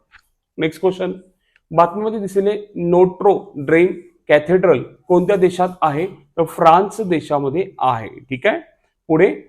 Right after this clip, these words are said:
एफबीआयचे नवीन संचालक म्हणून कोणाची निवड करण्यात आली? काश पटेल यांची निवड करण्यात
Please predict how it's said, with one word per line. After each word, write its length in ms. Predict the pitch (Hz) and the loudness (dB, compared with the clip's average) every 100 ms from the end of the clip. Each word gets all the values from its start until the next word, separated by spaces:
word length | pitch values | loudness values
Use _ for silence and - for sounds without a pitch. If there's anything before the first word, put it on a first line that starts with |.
| _ - | _ 0
एफबीआयचे 520 | 156 160 202 220 226 | 0 2 2 2 2
नवीन 300 | 214 180 196 | -2 -2 -2
संचालक 360 | 202 202 208 202 | -6 -6 -4 -4
म्हणून 180 | 208 208 | -6 -6
कोणाची 400 | 180 160 170 190 | -4 -2 -4 -2
निवड 220 | 185 190 | -2 -2
करण्यात 280 | 190 185 185 | -4 -6 -6
आली? 180 | 185 226 _ - | -8 -12 _ -2
काश 180 | 160 180 - - | -2 -2 -6 -6
पटेल 400 | 147 160 170 - | -4 -2 -6 -6
यांची 380 | 160 156 156 185 | -4 -4 -4 -6
निवड 320 | 180 143 147 | -4 -2 -4
करण्यात 380 | 147 135 123 156 | -4 -6 -6 -8